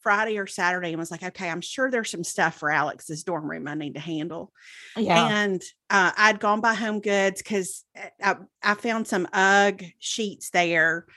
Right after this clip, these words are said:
Speaker 1: I don't know, a
Speaker 2: Oh.
Speaker 1: couple of months ago. And so I thought maybe they'll have another set 'cause they're just in good neutral colors. And so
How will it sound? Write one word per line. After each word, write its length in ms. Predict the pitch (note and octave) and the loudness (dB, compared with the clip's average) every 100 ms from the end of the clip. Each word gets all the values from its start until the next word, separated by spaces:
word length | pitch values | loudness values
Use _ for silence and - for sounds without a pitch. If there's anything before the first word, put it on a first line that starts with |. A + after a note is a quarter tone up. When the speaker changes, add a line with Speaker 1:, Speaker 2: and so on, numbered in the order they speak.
| - - - C#4 | -20 -20 -10 0
Speaker 1:
I 80 | |
don't 140 | C#4+ E3 | 0 2
know, 240 | F3+ D4 | 4 4
a 40 | - | 2
Speaker 2:
Oh. 40 | |
Speaker 1:
couple 200 | A3 A3+ | -2 0
of 60 | G3+ | 0
months 240 | F#3+ - | 0 -2
ago. 160 | F#3 E3 | -4 0
And 460 | D#3 D#3 D3 E3+ | 0 0 -4 -4
so 100 | G#3 | 0
I 160 | F3 D#3+ | 2 2
thought 220 | G3+ F#3 | 0 -4
maybe 160 | G3+ G#3 | 0 0
they'll 100 | G3+ | 0
have 140 | G3 | -2
another 260 | F#3 F3 E3+ | -2 -2 -4
set 540 | - F3+ E3+ D3 - | -2 2 2 2 -2
'cause 160 | F#3+ F#3 | -8 -6
they're 80 | F#3 | -6
just 220 | G3+ - | -6 -4
in 180 | E3+ F3 | -4 -2
good 380 | F#3 F#3 F3+ | 0 0 -2
neutral 360 | F3+ F3 - D#3+ | -4 -4 -4 -6
colors. 460 | F3 E3+ E3 D#3+ E3 | -2 0 0 -2 -6
And 160 | D#3 | -6
so 240 | E3 D#3+ | -4 -4